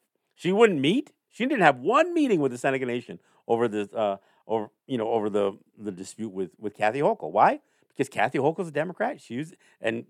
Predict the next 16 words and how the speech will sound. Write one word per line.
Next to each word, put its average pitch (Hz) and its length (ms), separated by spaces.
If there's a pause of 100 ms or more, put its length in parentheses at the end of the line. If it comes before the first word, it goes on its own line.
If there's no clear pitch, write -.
Deb 123 180
Haaland's 254 300
a 127 40
Democrat. - 480 (2000)
So, 196 200
I 185 80
mean, 185 300 (640)
the 175 100
systems 170 680 (420)
don't, 143 280 (560)
don't 139 220
work 131 200
for 120 120
us 98 100
at 92 100
all. 85 260